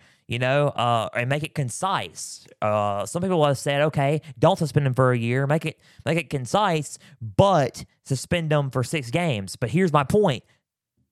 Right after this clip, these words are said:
Key word, make it clear and concise. Make it a clear punishment. So here's my understanding, and what I get from this is this.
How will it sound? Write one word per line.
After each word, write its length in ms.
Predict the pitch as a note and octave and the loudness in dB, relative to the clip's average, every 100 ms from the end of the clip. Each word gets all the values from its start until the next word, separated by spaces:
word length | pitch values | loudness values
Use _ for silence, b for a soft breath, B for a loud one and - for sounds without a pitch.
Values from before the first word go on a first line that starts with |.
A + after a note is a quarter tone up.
| - | -6
Key 180 | F3+ F#3 | -4 0
word, 440 | F#3+ E3 A2 G2+ _ G2+ | 2 2 0 -4 _ -18
make 340 | F#2+ A2 B2 C#3+ | -8 -2 -2 -2
it 140 | - | -4
clear 440 | - B2 G#2 A#2+ | -4 -2 -2 -2
and 180 | A#2 A2 | -4 -6
concise. 640 | A2+ G#2 - C#3+ F#2+ F2+ A#2 | -6 -4 0 2 0 -6 -6
Make 200 | A#2+ B2 | -4 -4
it 100 | F#2 | -4
a 80 | |
clear 420 | - - B2 B2 A#2+ | -6 -4 0 0 0
punishment. 580 | - D#3 C3 - F#2+ - B B B B B _ _ _ _ _ _ | 0 0 -2 -4 -10 -12 B B B B B _ _ _ _ _ _
So 460 | - F#3+ E3+ E3 D3 - - | -4 2 4 4 2 -4 -8
here's 420 | - A#3 A#3+ E3 | -2 0 2 2
my 220 | E3+ E3+ | 4 4
understanding, 760 | D#3+ C#3+ - C#3 A#2 G2 F2+ - - | 2 0 0 -4 -4 -6 -8 -10 -8
and 140 | C#3+ | -4
what 240 | C#3 B2+ C3+ | 0 2 2
I 200 | D3+ F3 | 0 -4
get 380 | A2+ C3 D#3 - | -2 -2 -2 0
from 260 | C3+ B2 | 0 0
this 200 | A#2 A2 | -2 -2
is 160 | A2 G2 | -4 0
this. 480 | E3+ F#3 - - | 2 2 -2 -10